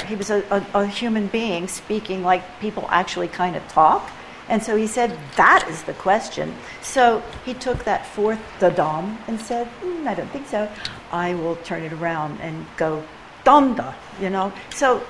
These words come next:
it's not, it's just the metronome. Iambic pentameter is just the metronome. However, that said, it's so easy to translate almost anything we say,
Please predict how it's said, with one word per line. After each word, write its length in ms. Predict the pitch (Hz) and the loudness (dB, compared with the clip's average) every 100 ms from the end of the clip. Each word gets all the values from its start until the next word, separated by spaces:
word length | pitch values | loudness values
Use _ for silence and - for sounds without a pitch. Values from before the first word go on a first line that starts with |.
| - | -2
it's 180 | 247 247 | -2 0
not, 240 | 277 285 - | 2 2 0
it's 140 | 240 - | -2 -2
just 160 | 285 | -2
the 60 | 240 | 2
metronome. 580 | 214 196 175 156 - 156 | 2 2 -2 -4 -4 2
Iambic 420 | 208 233 226 - | 2 2 0 -4
pentameter 540 | 190 180 190 180 180 180 | -4 -2 0 0 0 -2
is 180 | 165 | -4
just 260 | - 160 - | -4 -4 -4
the 80 | 160 | -4
metronome. 640 | 170 180 - 151 151 139 - - - - | 0 0 -2 -4 -4 -4 -8 -12 -12 -10
However, 880 | - 208 208 208 220 269 - 143 - - - 180 | -6 2 2 4 6 6 6 0 -2 -6 -14 -2
that 360 | 185 208 - | 4 4 4
said, 600 | - - 247 247 160 143 - - - | -2 -4 2 2 2 0 -8 -12 -6
it's 200 | 220 - | -6 -6
so 600 | - 214 233 240 247 - | -4 2 4 6 4 0
easy 580 | 233 247 262 196 170 175 - - - | -6 -4 -4 -2 -4 -4 -8 -10 -4
to 100 | 196 | -2
translate 580 | - 208 214 208 185 | 0 0 0 0 0
almost 380 | 202 202 185 - 226 | 0 0 0 -4 -4
anything 540 | 240 247 220 208 190 | -4 -4 -2 0 0
we 120 | 175 | 0
say, 600 | 160 - 202 180 160 165 | -4 0 4 6 4 0